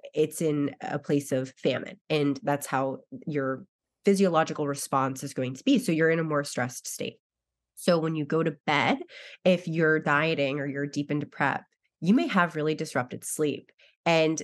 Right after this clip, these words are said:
that can be due to the deficit, and your body's trying to wake you up and say, "Hey, girl, go eat." <laughs> Your body, like, wants you to go and eat and be out of that deficit. And we can also see that there's a negative effect on progesterone production, which can also hinder melatonin production at night.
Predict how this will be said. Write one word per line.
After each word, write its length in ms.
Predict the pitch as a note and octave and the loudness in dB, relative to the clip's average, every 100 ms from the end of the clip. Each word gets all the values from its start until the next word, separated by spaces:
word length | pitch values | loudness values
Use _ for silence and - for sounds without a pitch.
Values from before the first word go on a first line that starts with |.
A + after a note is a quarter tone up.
| - | 0
that 220 | D3 - | 2 2
can 120 | - F3 | 0 -6
be 140 | D#3+ | -6
due 260 | D3 C#3 C#3+ | -2 0 0
to 120 | C#3+ | -2
the 100 | C3+ | -4
deficit, 680 | C3 A2+ D3+ - G#3 B3 - | -2 -4 -4 0 0 0 -2
and 160 | D#3+ D#3+ | -4 -2
your 100 | D#3+ | 0
body's 420 | D3 D#3+ G3 F#3+ | 2 2 2 -2
trying 260 | - D#3 | -6 -4
to 100 | D3 | -4
wake 300 | C#3 D#3 F3 | -4 -6 -6
you 100 | F3 | 0
up 240 | G3+ G3 F3+ | 4 4 2
and 100 | E3 | -6
say, 220 | E3 D3 F#3+ | -6 -6 0
"Hey, 120 | G#3 | 0
girl, 240 | F3 F3+ | 2 2
go 200 | F3+ F#3+ - | 2 -2 -2
eat." 300 | A#3+ - - - | -6 -6 -6 0
<laughs> 160 | D4 | 0
Your 120 | B3+ A#3 | 2 2
body, 340 | G3+ A3+ A#3+ | 4 4 4
like, 160 | F#3+ E3+ | 0 0
wants 300 | E3 G3+ G3 | 0 0 -2
you 120 | F3 | -10
to 80 | E3 | -6
go 280 | E3+ E3+ E3 | -2 0 0
and 100 | D3 | -6
eat 240 | - D#3+ - - G#3+ | -6 -6 -8 -14 -2
and 160 | F3+ F3 | 0 0
be 140 | D#3+ - | 0 0
out 180 | E3+ E3 | 2 0
of 80 | |
that 220 | D#3 D3 - | -2 -2 -2
deficit. 520 | D3 F3+ A#3+ B3 A#3 - - | -4 -2 0 0 0 -8 -6
And 160 | - F#3 | -2 -2
we 80 | F3 | 0
can 140 | F#3+ | -2
also 380 | - F3 F3 F3+ | 0 0 0 -2
see 240 | F3 F3 | -4 -4
that 120 | D#3+ D#3 | -4 0
there's 260 | D#3 D3+ | 0 0
a 180 | D3 C#3+ | 0 0
negative 400 | D#3+ D3+ D3 C#3+ | 0 -2 -2 -4
effect 320 | C#3+ C3+ C3+ | -4 -6 -4
on 180 | C3 C3 | -6 -6
progesterone 840 | C3 C#3 A#3+ C4 - A3+ A3 G#3+ | -6 -2 0 0 0 2 4 4
production, 540 | G3+ G3 F#3 - F#3+ F3+ | 2 -2 -2 0 0 0
which 180 | D#3 - | -4 -8
can 120 | E3 | -6
also 420 | C#3+ D3 - C#3+ | -6 -6 -4 -6
hinder 320 | C#3 C#3+ C#3 | -4 -6 -4
melatonin 600 | C3 B2 C#3 G3+ G3+ F#3+ | -6 -6 -2 2 4 4
production 480 | F#3+ F3+ F3+ - F3 | 2 -2 -2 -4 -2
at 140 | E3 D#3+ | -2 -2
night. 320 | E3 D#3+ | -2 -4